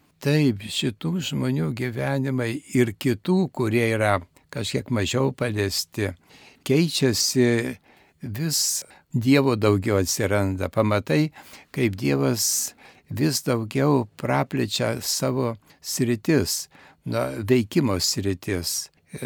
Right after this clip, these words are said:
Kaip Dievas ir ten įeina, ir ten įeina, ir ten įeina, nes čia gi įeina ir,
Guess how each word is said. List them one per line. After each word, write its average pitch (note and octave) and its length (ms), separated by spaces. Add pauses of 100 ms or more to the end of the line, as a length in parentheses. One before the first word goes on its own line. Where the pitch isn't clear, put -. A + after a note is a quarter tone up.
Kaip A#2+ 260
Dievas C3 460
ir G#2+ 100 (160)
ten C#3+ 240
įeina, B2+ 560
ir G2+ 80
ten B2+ 240
įeina, A#2+ 400
ir G#2+ 80
ten B2 240
įeina, A2+ 400 (480)
nes A#2 220 (680)
čia G#2+ 240
gi G2+ 160
įeina G2+ 320
ir, F#2+ 280